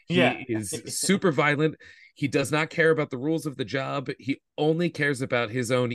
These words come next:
Speaker 1: ego and how it relates to him, like, clearing the case.
Speaker 2: He only cares about results, even if those results are not there.
Speaker 1: Yes.
Speaker 2: You know
Speaker 1: I
Speaker 2: what
Speaker 1: mean,
Speaker 2: I
Speaker 1: the,
Speaker 2: mean?
Speaker 1: uh, the F B I guy that's there to, like, follow them is, uh,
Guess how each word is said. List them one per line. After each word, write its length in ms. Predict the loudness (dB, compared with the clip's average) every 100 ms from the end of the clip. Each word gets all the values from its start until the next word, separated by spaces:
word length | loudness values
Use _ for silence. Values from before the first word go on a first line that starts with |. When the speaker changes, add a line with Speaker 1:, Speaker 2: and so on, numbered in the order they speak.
| -4
Speaker 1:
ego 480 | -4 2 4 4
and 140 | 2 0
how 180 | 2 2
it 100 | 0
relates 380 | -2 -2 -2 -6
to 100 | -6
him, 220 | -4 -2
like, 220 | -2 -4
clearing 380 | -2 -2 0 -4
the 80 | -6
case. 440 | -8 -8 -10 -16 _
Speaker 2:
He 160 | -8 -4
only 300 | -4 -2 -4
cares 320 | -2 -2 -2
about 240 | -2 -2 -2
results, 600 | -6 -4 -2 -2 -6 -20 -14
even 360 | -10 -6 -4
if 200 | -6 -6
those 260 | -4 -4 -4
results 640 | -4 -4 -2 -2 -2 -8 -14 -4
are 360 | -2 -2 -4 -8
not 480 | -10 -6 -4 -4 -8 _ _ _ -12
there. 560 | -8 -8 -10 -14 -20 _ _ -2
Speaker 1:
Yes. 460 | 0 0 -4 -10 -14 _ -14
Speaker 2:
You 80 | -4
know 60 |
Speaker 1:
I 60 | 0
Speaker 2:
what 60 | 0
Speaker 1:
mean, 100 | 0
Speaker 2:
I 20 |
Speaker 1:
the, 100 | -2
Speaker 2:
mean? 80 | -4 -6 -14
Speaker 1:
uh, 40 | -14 -14 -6
the 280 | 0 2 2
F 160 | 0
B 140 | 0 0
I 120 | 2
guy 200 | 0 0
that's 240 | -4 -6
there 180 | -2 -2
to, 80 | -2
like, 160 | -4
follow 300 | -6 -6 -6
them 220 | -4 -6 -8 -16 -20 _ _
is, 220 | -4 -2
uh, 80 | -4